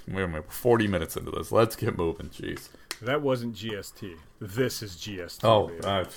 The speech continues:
Speaker 1: all right, here we go.
Speaker 2: Garage sale talk
Speaker 1: All right,
Speaker 2: time,
Speaker 1: all right.
Speaker 2: Goodwill scores talk, got some things.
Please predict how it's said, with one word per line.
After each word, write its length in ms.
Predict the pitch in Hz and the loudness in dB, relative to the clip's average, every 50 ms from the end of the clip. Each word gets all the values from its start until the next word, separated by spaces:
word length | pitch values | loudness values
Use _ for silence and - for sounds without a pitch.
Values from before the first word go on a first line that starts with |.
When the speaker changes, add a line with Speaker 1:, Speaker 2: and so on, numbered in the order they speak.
| - - | -8 -4
Speaker 1:
all 160 | 85 90 92 | -2 -2 -2
right, 140 | 85 73 78 | -2 -4 -6
here 80 | 82 - | -8 -4
we 60 | 92 95 | -2 2
go. 180 | 92 131 135 135 | 2 4 6 6
Speaker 2:
Garage 380 | 139 147 147 147 156 151 135 | 6 8 8 8 6 6 4
sale 340 | - - 151 147 147 151 147 | 0 0 2 4 6 4 4
talk 300 | 139 - 147 143 143 139 | 4 4 4 4 6 6
Speaker 1:
All 80 | 101 104 | 6 4
right, 60 | - | 6
Speaker 2:
time, 280 | 139 139 139 139 135 135 | 6 4 4 2 2 0
Speaker 1:
all 60 | 131 | 0
right. 80 | - - | 2 4
Speaker 2:
Goodwill 400 | 139 147 151 143 139 160 156 151 | 6 6 6 6 4 2 2 0
scores 480 | 139 - - - 147 143 143 143 135 - | 0 -2 -2 0 2 2 2 2 0 0
talk, 360 | - 147 143 143 139 - - | 0 2 2 2 2 0 -4
got 300 | 107 117 113 123 131 - | -2 2 2 2 2 0
some 300 | - - 151 147 143 131 | 0 0 0 0 0 0
things. 640 | 123 143 151 147 147 147 147 147 143 143 127 - - | 0 2 2 2 2 2 0 0 -2 -2 -4 -6 -12